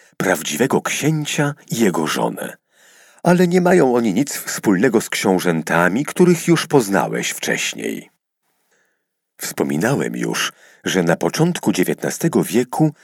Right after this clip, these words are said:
zakonnicy zostali stąd wyrzuceni przez ówczesne władze, które przejęły ich dobra. Ponieważ nie wiedziały, co z nimi zrobić, sprzedały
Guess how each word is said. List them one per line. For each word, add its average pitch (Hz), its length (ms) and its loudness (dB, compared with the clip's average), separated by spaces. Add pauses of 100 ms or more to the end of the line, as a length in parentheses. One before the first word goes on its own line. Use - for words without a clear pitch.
(200)
zakonnicy 95 880 -2
zostali 147 440 0
stąd 120 280 -4
wyrzuceni 95 760 -2
przez - 380 -4
ówczesne - 580 -2
władze, 104 480 2 (380)
które - 300 2
przejęły 135 640 0
ich 87 340 -4
dobra. - 540 -4 (840)
Ponieważ 82 500 0
nie 78 240 0
wiedziały, 87 420 2
co 87 180 -4
z 78 80 -6
nimi 78 220 -2
zrobić, 92 600 0 (320)
sprzedały 151 680 2